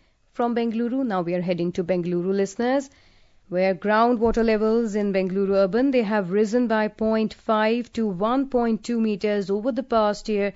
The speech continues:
driven by rainfall, recharge structures, irrigation expansion, and also wastewater reuse, according to data from the Bangalore Water Supply and Sewerage Board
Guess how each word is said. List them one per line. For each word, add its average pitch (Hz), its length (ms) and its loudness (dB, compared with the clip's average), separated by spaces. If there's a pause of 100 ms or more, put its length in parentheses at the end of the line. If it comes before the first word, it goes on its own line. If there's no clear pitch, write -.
(360)
driven 240 340 4
by 214 220 4
rainfall, 208 680 -2 (400)
recharge 240 480 2
structures, 226 580 -2
irrigation 220 560 -2
expansion, 214 600 -4
and 214 120 -4
also 208 360 -4
wastewater 202 800 -4
reuse, 214 640 0 (240)
according 254 420 4
to 240 140 -2
data 185 420 -2
from 196 160 -4
the 185 100 -4
Bangalore 175 680 -2 (100)
Water 185 480 -4
Supply 175 420 -4
and 170 140 -4
Sewerage 170 540 -6
Board 220 540 2